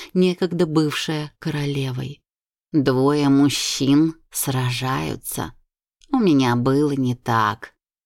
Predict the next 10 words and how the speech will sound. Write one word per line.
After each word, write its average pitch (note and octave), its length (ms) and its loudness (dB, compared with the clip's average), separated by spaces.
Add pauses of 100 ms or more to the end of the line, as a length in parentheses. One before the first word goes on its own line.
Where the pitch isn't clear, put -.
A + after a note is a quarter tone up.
(220)
Мне D3 480 4
пришлось F#3 560 0
драться D3 540 -2
за E3 160 0
своего D#3 480 2
мужчину D#3+ 760 2 (240)
с A2 180 -10
другой. B2+ 800 0 (680)
И G#3 140 0
знаешь, A#3 720 2